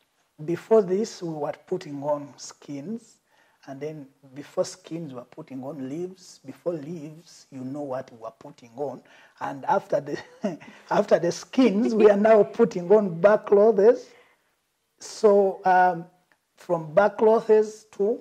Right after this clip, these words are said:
to now kanzus. And now when you put on a kanzu, people will not really question whether you were a respectable person or not. So, um, find time, dear viewer,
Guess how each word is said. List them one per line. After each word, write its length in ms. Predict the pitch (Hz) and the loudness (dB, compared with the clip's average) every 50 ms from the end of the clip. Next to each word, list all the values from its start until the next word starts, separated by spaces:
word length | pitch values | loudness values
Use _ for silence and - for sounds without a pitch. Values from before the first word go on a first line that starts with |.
| - _ _ _ _ _ _ _ | -10 _ _ _ _ _ _ _
to 100 | - 139 | -14 -10
now 280 | 160 156 160 156 143 - - | -8 -6 -6 -6 -8 -8 -10
kanzus. 540 | - 160 160 165 160 143 139 160 165 156 | -10 -10 -10 -12 -12 -14 -14 -16 -16 -14
And 240 | 139 123 127 131 135 | -16 -16 -14 -12 -12
now 180 | - 156 - 143 | -10 -10 -8 -8
when 240 | 131 156 214 254 277 | -4 -2 -2 -2 -2
you 120 | 247 202 | -4 -6
put 260 | - - - 220 214 196 | -8 -8 -8 -8 -6 -6
on 160 | 185 175 156 | -8 -8 -8
a 60 | 139 | -12
kanzu, 600 | - - - 165 165 165 170 156 135 127 254 - - _ _ _ _ _ _ _ _ _ _ _ _ _ _ _ _ _ _ | -12 -8 -8 -8 -8 -8 -10 -12 -14 -18 -20 -20 -20 _ _ _ _ _ _ _ _ _ _ _ _ _ _ _ _ _ _
people 320 | 226 233 233 220 185 175 170 | -6 -2 0 0 0 0 -2
will 200 | 170 165 160 156 | -4 -6 -8 -8
not 440 | 160 165 170 202 208 214 208 - 160 | -10 -6 -2 -2 -2 -2 -4 -8 -6
really 300 | 156 175 180 170 156 143 131 | -2 -2 -2 -2 -4 -8 -12
question 520 | - - 165 170 - - - 139 131 135 | -10 -6 -6 -6 -6 -8 -14 -14 -14 -10
whether 300 | 135 147 160 151 143 143 | -8 -8 -8 -6 -6 -8
you 140 | 131 131 127 | -8 -8 -12
were 140 | 123 127 120 117 | -12 -14 -14 -14
a 40 | 120 | -14
respectable 720 | 123 123 - _ _ 151 147 - _ - 160 151 151 151 | -16 -16 -18 _ _ -16 -16 -16 _ -12 -12 -10 -10 -12
person 600 | 151 - _ 160 151 - - - _ - - - _ _ _ _ _ _ _ _ _ _ | -14 -12 _ -10 -10 -10 -12 -16 _ -20 -20 -20 _ _ _ _ _ _ _ _ _ _
or 140 | - 285 311 | -8 -8 -8
not. 400 | - 254 180 - - - _ - _ _ _ _ _ _ _ _ _ _ _ | -8 -10 -12 -12 -14 -16 _ -20 _ _ _ _ _ _ _ _ _ _ _
So, 520 | _ - - - 175 170 165 147 143 - 160 | _ -16 -10 -6 -4 -4 -4 -6 -8 -4 -2
um, 320 | 165 160 156 151 151 147 - _ _ _ _ 151 139 139 143 _ _ _ _ _ _ _ _ _ - | 0 0 0 -2 -6 -10 -16 _ _ _ _ -20 -20 -20 _ _ _ _ _ _ _ _ _ _ -2
find 340 | 233 233 240 220 196 175 - | 0 0 0 -2 -6 -8 -8
time, 460 | - 190 185 170 156 139 127 127 123 123 127 | -4 -4 -4 -4 -4 -8 -12 -14 -16 -16 -14
dear 220 | 151 151 143 127 | -8 -8 -8 -8
viewer, 360 | 123 131 135 143 131 123 123 | -8 -12 -14 -12 -12 -12 -12